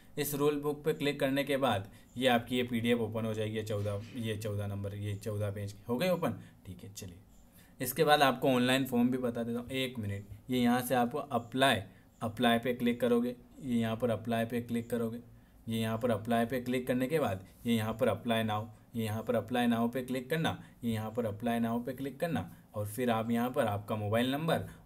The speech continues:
और आप कुछ भी पासवर्ड नहीं याद हो तो यहाँ पर आप अप्लाई नाउ पे क्लिक करके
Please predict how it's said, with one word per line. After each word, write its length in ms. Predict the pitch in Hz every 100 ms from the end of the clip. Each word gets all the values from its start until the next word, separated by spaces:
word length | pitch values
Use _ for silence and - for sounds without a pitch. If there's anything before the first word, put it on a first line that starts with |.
| 117
और 180 | 117 117
आप 260 | 113 113
कुछ 220 | 127 117
भी 160 | 123 147 104 - 113
पासवर्ड 380 | 107 104 131
नहीं 160 | 131 139
याद 240 | 127 123
हो 180 | 135 104
तो 240 | - 123 - - - - - - - - - - - - - - - - - - -
यहाँ 260 | 113 117
पर 160 | 120 123
आप 260 | 117 117 -
अप्लाई 360 | 104 117 120 123
नाउ 220 | 113 117
पे 140 | 135
क्लिक 320 | 120 123 123 -
करके 340 | 123 123 165